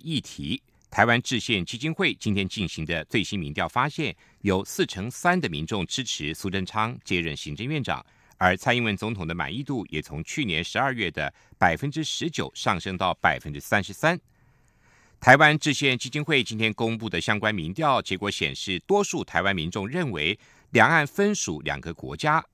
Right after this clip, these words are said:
有七成以上的民众支持打造一部合乎台湾需求的新宪法。记者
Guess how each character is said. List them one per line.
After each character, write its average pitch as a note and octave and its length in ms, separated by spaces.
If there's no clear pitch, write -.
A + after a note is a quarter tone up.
有 G3 240
七 G#3+ 200
成 F3 200
以 A#2+ 120
上 D3+ 160
的 C#3 80
民 G#2 220
众 C#3 260
支 A3+ 180
持 - 480
打 E2+ 220
造 B2+ 220
一 G2+ 100
部 G#2+ 240
合 G2 240
乎 - 140
台 D2 300
湾 F#2 200
需 F#3 320
求 D2+ 220
的 D2+ 140
新 F#2 240
宪 E2 200
法。 - 220
记 F#2 140
者 B1+ 300